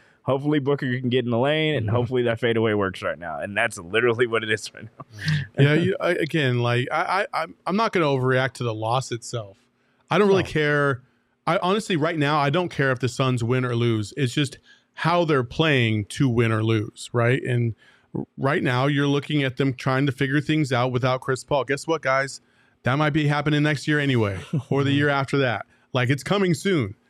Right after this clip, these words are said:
Speaker 3: So, like, the Suns should prepare for that and, and find out what pieces they have that they can rely on, so that way they can retool and get ready, um, you know, in, in upcoming seasons. And so I'm okay with,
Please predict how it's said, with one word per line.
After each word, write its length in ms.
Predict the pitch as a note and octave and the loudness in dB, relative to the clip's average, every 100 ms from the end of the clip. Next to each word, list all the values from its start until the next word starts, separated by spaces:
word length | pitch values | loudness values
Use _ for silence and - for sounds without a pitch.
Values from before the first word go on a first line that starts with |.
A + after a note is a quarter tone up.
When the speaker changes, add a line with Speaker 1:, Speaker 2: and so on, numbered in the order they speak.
| _ | _
Speaker 3:
So, 520 | - D#3+ C#3+ C3 B2+ B2 _ _ - | -4 0 2 2 0 -2 _ _ -2
like, 140 | C3+ | 0
the 100 | C3+ | 2
Suns 440 | B2+ F3 D#3+ B2 - | 2 2 0 -2 -10
should 240 | - D3+ | -4 -2
prepare 380 | C3+ B2 F#3+ G#3+ | -2 0 0 0
for 140 | - | 0
that 340 | C3 A#2 A#2 - | 0 2 0 -2
and, 300 | C3+ B2+ B2 - - - | 0 2 0 -4 -20 -4
and 120 | C3 | -2
find 240 | B2 D#3+ E3+ | 0 0 2
out 120 | D#3 | 2
what 160 | D#3+ | 0
pieces 380 | D3 F3 D#3+ D3 | 0 -2 -4 -4
they 120 | D3 C3+ | 0 0
have 240 | C#3 D3 | 2 0
that 120 | C#3 | 0
they 100 | C3 | 0
can 140 | B2+ B2+ | 0 0
rely 320 | B2 B2+ F3 | 2 2 2
on, 200 | B2+ A#2+ | 2 0
so 120 | C3+ | 0
that 160 | B2+ C3 | 0 2
way 100 | C3 | 0
they 140 | C3 | -2
can 140 | - C3 | -4 -10
retool 420 | C3 - E3 D3+ | -10 -2 0 0
and 80 | A#2+ | -2
get 120 | B2+ | -2
ready, 300 | B2+ C3 B2+ _ _ _ - | 0 -2 -8 _ _ _ -4
um, 340 | B2 B2 B2+ | 0 0 0
you 80 | C3+ | 0
know, 200 | B2+ B2+ | 2 0
in, 280 | C3+ B2+ C3 | 0 -2 -2
in 180 | C3+ C3 | -2 -2
upcoming 420 | C3 - E3 D#3 | -2 -2 0 -2
seasons. 540 | - A2+ G#2 G#2+ G#2 - - - | -2 -4 -2 -6 -6 -14 -12 -2
And 100 | C#3 | -2
so 160 | F#3 | 2
I'm 180 | F#3 F#3+ | 2 2
okay 280 | G#3 - A3 | 2 0 0
with, 260 | A3 E3 B2 | 2 0 -2